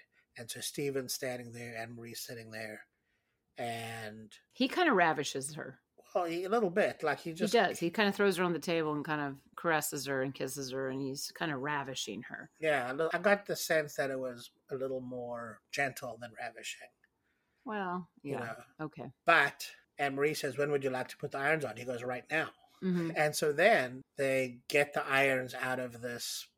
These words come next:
Speaker 1: case, and they try and s-, insert them together, but they're too tight to clip together.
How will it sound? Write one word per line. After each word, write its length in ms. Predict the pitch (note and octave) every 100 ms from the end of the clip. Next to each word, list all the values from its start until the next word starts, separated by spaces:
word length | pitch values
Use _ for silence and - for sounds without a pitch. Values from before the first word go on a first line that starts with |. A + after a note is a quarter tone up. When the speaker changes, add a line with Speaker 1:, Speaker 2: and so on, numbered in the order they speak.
| _ _ - -
Speaker 1:
case, 640 | - B2 C#3 - - - _ _ _ _ _
and 160 | B2+ A#2+
they 140 | A#2+
try 380 | A#2 - C3 B2+
and 360 | B2 A#2 A2+ - _
s-, 180 | - -
insert 600 | C3+ B2+ - C3+ B2+ -
them 220 | C#3 B2 A#2+
together, 600 | C#3 A#2+ A#2+ B2 C#3 B2+
but 220 | B2 -
they're 220 | B2 A#2 -
too 280 | - C3 -
tight 580 | - - A#2+ C3+ - - _ _ _ _ _
to 180 | - B2+
clip 320 | A#2 D3+ -
together. 560 | - C3 B2 B2 D#3+